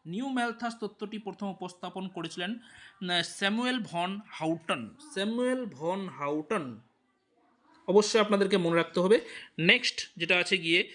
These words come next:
সুস্থায়ী উন্নয়নের প্রবক্তা হলেন এভা, এম, এভা বেলফোর। এভা বেলফোর সুস্থায়ী উন্নয়ন ধার-, এ, যে প্রবক্তা হলেন এভা বেলফোর। তো সুস্থায়ী উন্নয়ন সম্পর্কে আপনাদের বলে রাখি যে সুস্থায়ী উন্নয়নটা কি,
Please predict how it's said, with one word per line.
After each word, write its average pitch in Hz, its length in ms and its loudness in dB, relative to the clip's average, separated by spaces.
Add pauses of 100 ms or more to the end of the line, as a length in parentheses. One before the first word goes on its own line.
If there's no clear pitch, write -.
সুস্থায়ী 233 760 0
উন্নয়নের 190 420 2
প্রবক্তা 180 580 0
হলেন 160 320 0 (100)
এভা, 170 460 2 (480)
এম, 165 540 2
এভা 180 360 0
বেলফোর। 170 600 2 (320)
এভা 196 440 2 (200)
বেলফোর 175 560 0
সুস্থায়ী 180 460 -4
উন্নয়ন 185 240 -2
ধার-, 156 260 -4
এ, 151 400 -4
যে 156 80 -6
প্রবক্তা 160 340 -6
হলেন 202 180 -4 (500)
এভা 165 300 -2
বেলফোর। 156 520 -2 (280)
তো 190 80 -2
সুস্থায়ী 226 560 -6
উন্নয়ন 196 280 -2
সম্পর্কে 190 500 -2
আপনাদের 175 340 -2
বলে 143 180 -2
রাখি 190 260 0 (280)
যে 170 80 0
সুস্থায়ী 214 680 0
উন্নয়নটা 196 440 -2
কি, 202 280 -6